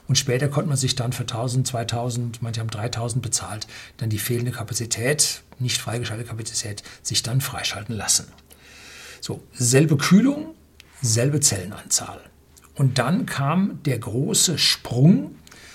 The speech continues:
Es gab den hundert Kilowattstunden Akku, wo ich mir dann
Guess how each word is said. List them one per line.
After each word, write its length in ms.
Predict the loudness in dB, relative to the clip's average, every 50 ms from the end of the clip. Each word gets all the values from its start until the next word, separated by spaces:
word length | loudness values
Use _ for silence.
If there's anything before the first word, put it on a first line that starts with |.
| -20 -20 -20 -20 -20 -20 -10 -2
Es 220 | 0 0 2 2
gab 420 | 0 -2 0 -2 -2 -4 -6 -6 2
den 220 | 4 6 6 8
hundert 280 | 6 6 4 2 -2 -2
Kilowattstunden 800 | 0 0 0 0 0 0 0 0 0 0 -2 -4 -4 -4 -4
Akku, 520 | -6 -6 -8 -8 -4 -2 -2 -2 -2 -4 -8 -10 -6
wo 140 | -4 -2 -2
ich 140 | 0 2 4
mir 100 | 4 4
dann 340 | 4 4 2 2 2 0